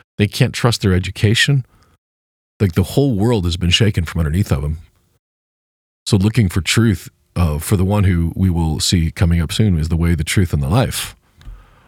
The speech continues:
Uh, it's a very logical conclusion for them.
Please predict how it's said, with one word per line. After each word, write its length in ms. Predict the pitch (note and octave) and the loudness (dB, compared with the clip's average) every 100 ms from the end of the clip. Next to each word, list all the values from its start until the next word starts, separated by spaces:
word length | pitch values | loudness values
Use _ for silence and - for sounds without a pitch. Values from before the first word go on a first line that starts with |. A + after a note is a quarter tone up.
| _ - | _ -6
Uh, 200 | E2 A1+ | -4 -4
it's 180 | - F2+ | -4 -2
a 40 | E2 | 0
very 520 | D#2+ A#2+ C3+ D#2+ D2 | 0 2 2 -2 -8
logical 440 | D2+ F#2 A2+ - - | -6 -2 -2 -2 -8
conclusion 480 | - - G#2 - - | -12 -4 -2 -2 -6
for 120 | - | -10
them. 220 | - - | -12 -16